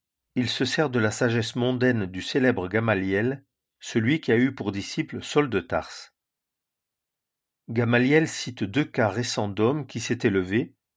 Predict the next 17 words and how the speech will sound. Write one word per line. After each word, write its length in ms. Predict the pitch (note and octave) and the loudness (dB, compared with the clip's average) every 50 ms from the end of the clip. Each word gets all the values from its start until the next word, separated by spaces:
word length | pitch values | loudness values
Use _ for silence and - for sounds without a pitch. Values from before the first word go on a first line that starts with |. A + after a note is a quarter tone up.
| _ | _
se 200 | - - - - | -18 -6 -2 0
disant 400 | B2+ A#2+ A2 A#2 G#2 A#2 A#2 G#2 | 0 0 0 0 2 2 4 4
être 280 | G2 F#2 F2 - - - | 4 2 0 -4 -8 -6
quelque 320 | - - A2 G2 - - | -4 -2 -2 -2 -4 -8
chose, 420 | F2+ - - G2+ G2+ G#2+ A#2 C#3 D#3 - _ _ _ _ _ _ _ _ _ _ _ | -10 -8 -6 -4 -4 -4 -4 -4 -6 -10 _ _ _ _ _ _ _ _ _ _ _
le 160 | - A2+ G#2+ | 0 2 2
genre 260 | G#2+ G#2+ B2+ C#3+ B2 A2+ | 4 4 4 2 2 0
de 100 | G#2 G2 | -4 -2
personnes 420 | - - G#2 - - D3+ D3+ C#3 | 0 0 -2 0 0 0 0 0
auxquelles 260 | A#2+ A#2+ - C3+ C3 | 0 0 2 2 2
le 80 | B2 G#2 | 2 0
Seigneur 440 | - - - G2+ G2+ A2+ B2+ A#2+ B2 | -2 -4 -4 -4 -2 0 -2 -2 -2
fait 160 | - - F#2+ | -2 0 0
allusion 380 | G2 A2 A2 G2+ F#2+ G#2+ C#3+ | 2 2 0 -2 0 0 0
en 100 | D3 C3 | 0 0
Jean 180 | A2 G2 G2+ F#2 | 0 0 -2 -4
dix, 400 | F#2+ F#2+ F#2+ - - - - - | -4 -6 -8 -10 -10 -12 -14 -18